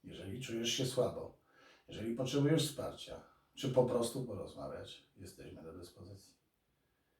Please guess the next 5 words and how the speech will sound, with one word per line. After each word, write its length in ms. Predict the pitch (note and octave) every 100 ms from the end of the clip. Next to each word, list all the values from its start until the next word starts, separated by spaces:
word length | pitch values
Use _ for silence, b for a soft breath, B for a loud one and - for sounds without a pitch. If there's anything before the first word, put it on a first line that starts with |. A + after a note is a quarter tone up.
| _ _ _ _ _ _ _ _ _ _ _ _ _ _
Jak 120 | A#2+
już 120 | C#3 -
wspomniałem 500 | D#3 C#3+ F3 G#3 F3+
o 80 |
rodzinie, 560 | D#3 C#3 G#3+ F#3+ D3